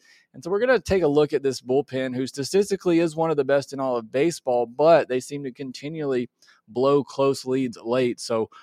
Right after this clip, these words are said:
we're gonna dive deep into that. And then I wanna set you up for the weekend series against the New York Mets, which obviously is the most important series of the year thus far. So we're gonna talk about all of that on today's episode.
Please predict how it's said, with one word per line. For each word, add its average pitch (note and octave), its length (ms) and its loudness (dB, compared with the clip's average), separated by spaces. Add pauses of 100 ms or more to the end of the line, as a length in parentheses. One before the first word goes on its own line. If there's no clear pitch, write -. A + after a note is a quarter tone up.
(140)
we're B2+ 120 -2
gonna F3 140 0
dive D3 360 2
deep B2+ 260 -2
into B2 380 -8
that. A#2 320 2 (420)
And A#2+ 120 -2
then D3+ 100 0
I D#3+ 40 2
wanna E3 200 0
set D#3 260 -2
you D3+ 120 2
up C#3+ 120 2
for D3+ 140 -2
the C#3+ 80 0
weekend C3+ 400 -4
series C3+ 480 -4
against A#2 360 -6
the B2 40 -10
New A#2 120 -4
York A#2 380 -2
Mets, A2+ 320 -4
which A2 140 -12
obviously A2 540 -6
is G#2 160 -8 (320)
the D3+ 80 0
most E3+ 240 4
important D3+ 360 -2
series D3 440 -2
of C3 200 -2
the B2 80 -6
year A#2+ 460 -2
thus A2+ 360 -2
far. A2+ 420 0 (260)
So - 100 -20
we're A#2+ 100 -2
gonna C3+ 100 -2
talk C3 160 0
about B2 160 2
all A#2 240 2
of A2 80 -4
that A2 320 0
on A2+ 180 -6
today's G#2 400 -10
episode. G#2+ 640 -6